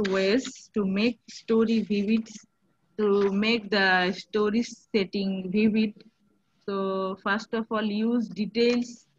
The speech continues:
learned from the others, make vital to plot, show time's effect,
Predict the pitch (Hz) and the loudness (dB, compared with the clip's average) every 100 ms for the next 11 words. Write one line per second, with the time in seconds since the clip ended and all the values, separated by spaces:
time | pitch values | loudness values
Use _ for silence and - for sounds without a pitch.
0 | _ _ - 196 202 214 240 - 214 202 | _ _ -8 0 2 2 0 -2 -4 -2
1 | 196 175 175 196 208 220 - 196 196 208 | 2 2 2 0 0 -2 -6 -6 -4 -6
2 | - - 190 185 226 220 220 208 - 196 | -8 -8 -6 -4 -2 -2 -2 -6 -6 -4
3 | 190 196 - _ _ _ _ - - 233 | -2 -2 -6 _ _ _ _ -8 -2 -2
4 | 226 214 196 214 220 208 - 214 226 - | 0 -2 0 -2 -4 -8 -4 -4 -4 -8